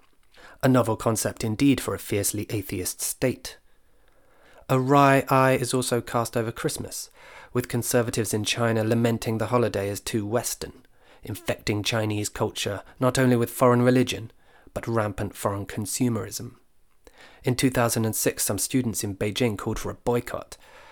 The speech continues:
saying that Christmas is a continuation of the colonial project of Christian missionaries. Instead,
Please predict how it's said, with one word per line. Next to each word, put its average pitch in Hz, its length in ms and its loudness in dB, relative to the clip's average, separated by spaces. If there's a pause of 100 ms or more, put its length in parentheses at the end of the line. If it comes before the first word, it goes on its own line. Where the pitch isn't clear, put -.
saying 113 240 -2
that - 120 -12
Christmas 113 420 -2
is 104 100 -4
a 107 60 -4
continuation 120 840 2
of 110 80 -4
the 113 80 -2
colonial 117 500 2
project - 460 -4
of - 120 -8
Christian 123 540 0
missionaries. 98 720 -2 (440)
Instead, 107 640 0